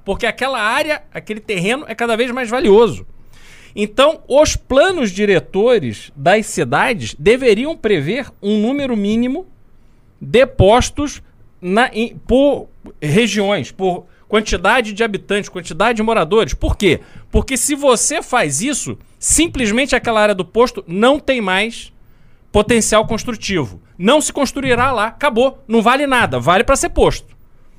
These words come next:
E aí o dono, você pode compensar o dono daquela área, o, o seu potencial construtivo, você vai poder vender pra alguma construtora, mas aqui você não vai poder construir.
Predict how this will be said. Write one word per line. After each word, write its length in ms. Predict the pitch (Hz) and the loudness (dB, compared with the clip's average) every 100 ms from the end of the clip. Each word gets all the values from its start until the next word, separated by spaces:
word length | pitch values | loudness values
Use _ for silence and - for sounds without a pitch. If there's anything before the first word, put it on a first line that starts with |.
| - 196 | -18 -2
E 100 | 185 | 2
aí 260 | 180 254 | 2 2
o 160 | 294 180 | 0 2
dono, 280 | 170 220 151 | 4 2 2
você 140 | - | -6
pode 420 | 160 175 180 151 - _ _ | -2 0 0 -4 -8 _ _
compensar 920 | - 202 196 220 185 - - 214 233 180 | 0 0 2 0 0 0 2 4 4 2
o 60 | |
dono 540 | 147 156 170 156 139 127 | 2 2 4 2 0 -2
daquela 480 | 135 143 156 135 131 | 0 0 2 2 4
área, 440 | 151 202 160 104 - - - | 4 4 2 -2 -10 -20 -16
o, 140 | 151 156 | -12 -10
o 40 | |
seu 240 | - 202 208 | -6 -4 -2
potencial 500 | 190 180 170 170 147 | -4 -8 -6 -4 -4
construtivo, 340 | 180 170 233 | -6 -6 -4
você 120 | 254 | -2
vai 140 | 240 240 | 0 2
poder 280 | 240 233 | 2 2
vender 320 | 233 240 202 226 | 0 2 2 0
pra 120 | 240 | -2
alguma 240 | 220 240 | -4 -6
construtora, 540 | - 240 294 - 202 139 | -6 -10 -10 -2 0 0
mas 160 | 151 | -2
aqui 160 | 180 180 | -4 -4
você 100 | 226 | -6
não 80 | 220 | -4
vai 100 | 226 | -4
poder 220 | 240 247 | -4 -4
construir. 520 | 277 247 359 277 240 | -6 -8 -6 -6 -6